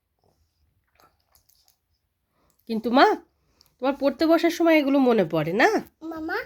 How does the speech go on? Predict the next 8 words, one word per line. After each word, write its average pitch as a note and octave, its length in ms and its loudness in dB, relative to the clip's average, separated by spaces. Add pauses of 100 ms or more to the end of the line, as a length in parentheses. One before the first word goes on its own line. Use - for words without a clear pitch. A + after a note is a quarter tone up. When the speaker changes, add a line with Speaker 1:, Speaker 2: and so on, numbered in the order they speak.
(220)
Speaker 1:
হ্যাঁ, C4 200 2 (220)
খেয়ে D4 220 2
নাও, B3 140 2
তারপর B3+ 260 -4
হোমওয়ার্ক A3 300 -4
করবে F#3+ 240 -6
বাবা। A3 220 -4 (1040)
Speaker 2:
উম, E4+ 300 -6